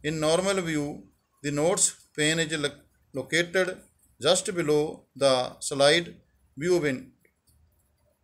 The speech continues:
ਤਾਂ ਪਹਿਲਾ ਸਟੈਪ ਜੀ, on the view tab in the presentation views group, click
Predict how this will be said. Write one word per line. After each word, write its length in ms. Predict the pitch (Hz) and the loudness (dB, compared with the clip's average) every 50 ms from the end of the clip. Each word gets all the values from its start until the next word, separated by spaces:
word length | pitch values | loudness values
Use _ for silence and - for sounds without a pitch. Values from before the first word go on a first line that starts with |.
| _ _ _ | _ _ _
ਤਾਂ 80 | 156 175 | -6 -4
ਪਹਿਲਾ 300 | 175 - 175 180 202 214 | 0 2 2 4 4 2
ਸਟੈਪ 280 | 190 - 190 175 - 175 | 2 4 2 2 2 2
ਜੀ, 140 | 175 175 170 170 170 - - 165 156 | 2 0 0 0 -4 -8 -8 -4 -4
on 120 | 156 165 170 | -2 2 4
the 60 | 180 175 156 151 | 4 4 4 2
view 180 | 160 165 170 170 165 | -2 -4 -4 0 2
tab 320 | 143 135 135 139 143 - - - - _ _ _ _ _ _ - 156 | 4 6 6 4 2 -2 -8 -20 -20 _ _ _ _ _ _ -6 -6
in 120 | 160 165 | -2 0
the 60 | 165 165 - | -2 -2 0
presentation 640 | - 165 170 175 180 170 180 175 175 - 175 170 165 147 131 127 | 0 0 0 0 0 0 0 0 0 0 -2 -2 -4 -6 -6 -4
views 400 | 131 139 139 147 160 175 165 - 143 123 | -4 -2 -2 -4 -4 -6 -6 -6 -4 -2
group, 240 | 131 156 165 170 165 - _ _ _ _ _ _ _ _ _ _ | -2 -2 -2 -2 -8 -18 _ _ _ _ _ _ _ _ _ _
click 240 | 147 160 180 175 | -4 -4 -4 -4